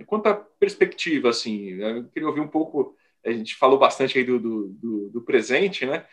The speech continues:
É, e futuro? O que, que vocês acham? Vocês acham que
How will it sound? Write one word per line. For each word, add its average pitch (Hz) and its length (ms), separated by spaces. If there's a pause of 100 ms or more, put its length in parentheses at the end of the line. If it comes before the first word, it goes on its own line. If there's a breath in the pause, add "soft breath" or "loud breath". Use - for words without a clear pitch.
(300 soft breath)
É, 107 600 (360)
e 220 60
futuro? 131 600 (360)
O 120 160
que, - 120
que - 100
vocês 185 320
acham? 113 360
Vocês - 640
acham 160 260
que 127 260